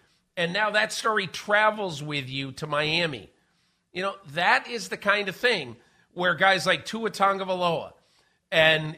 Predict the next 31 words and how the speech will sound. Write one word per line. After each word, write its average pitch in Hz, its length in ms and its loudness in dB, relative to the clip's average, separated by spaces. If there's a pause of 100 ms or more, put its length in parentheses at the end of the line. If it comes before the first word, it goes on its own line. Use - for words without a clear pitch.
(100)
Jaylen 185 540 0
Waddle 170 600 4
and, 151 520 2
uh, 143 400 -8 (180)
Tyreek 185 500 0
Hill, 160 380 -2 (600)
eh, 190 100 -4 (320)
they 208 280 0
all 214 240 4
say, 170 420 -2
Okay, 196 300 -2
buddy, 135 380 -4 (640)
"We 165 140 -6
saw 214 260 2
you 208 160 -2
do 185 200 -2
it 165 100 -6
last 151 400 0
year. 135 200 -8
Let's 170 240 -4
see 202 140 -6
you 175 160 -4
do 165 220 -4
it 160 120 -4
now." 135 300 -2 (500)
And 151 500 2
so 165 240 -2
far, 170 300 0
he's 170 220 -6
doing 180 280 -8
it. 104 140 -18